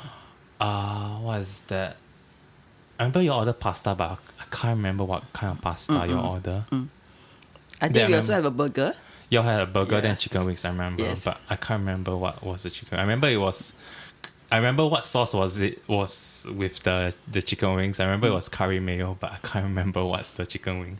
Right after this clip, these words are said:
Speaker 2: <laughs>
Speaker 1: uh, season, uh, like, the marination.
Speaker 2: Mm.
Speaker 1: Yeah, so it was very interesting, like, when you all come down. Then
Speaker 2: I, it was prepared by you, right, at the time?
Speaker 1: Yeah, it was definitely prepared by me.
Speaker 2: Yeah.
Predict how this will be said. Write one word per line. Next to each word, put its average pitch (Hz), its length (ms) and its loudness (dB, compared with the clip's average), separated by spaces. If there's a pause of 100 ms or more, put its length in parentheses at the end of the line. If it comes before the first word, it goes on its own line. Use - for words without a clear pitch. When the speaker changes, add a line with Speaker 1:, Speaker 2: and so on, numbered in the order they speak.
(120)
Speaker 2:
<laughs> - 100 -8 (200)
Speaker 1:
uh, 87 360 2
season, 98 360 -2 (100)
uh, 92 60 -2
like, 95 200 -2
the 95 100 -2
marination. 92 600 -4 (180)
Speaker 2:
Mm. 143 220 -4 (500)
Speaker 1:
Yeah, 120 360 0
so - 220 -2
it 131 80 4
was 101 180 0
very 107 180 2
interesting, 92 560 -4
like, 92 140 -4
when 92 100 -4
you 92 80 -2
all 90 60 -2
come 92 260 -8
down. 90 240 -6 (100)
Then 98 640 -2 (500)
Speaker 2:
I, - 100 2
it 330 60 -6 (360)
was 285 200 4
prepared 311 280 4
by 180 120 4
you, 220 240 4
right, 202 260 6
at 185 40 0
the 165 80 2
time? 208 600 0 (260)
Speaker 1:
Yeah, 101 280 2
it 107 40 2
was 104 140 2
definitely 104 220 2
prepared 92 340 0
by 90 140 -2
me. 208 60 0
Speaker 2:
Yeah. 196 460 0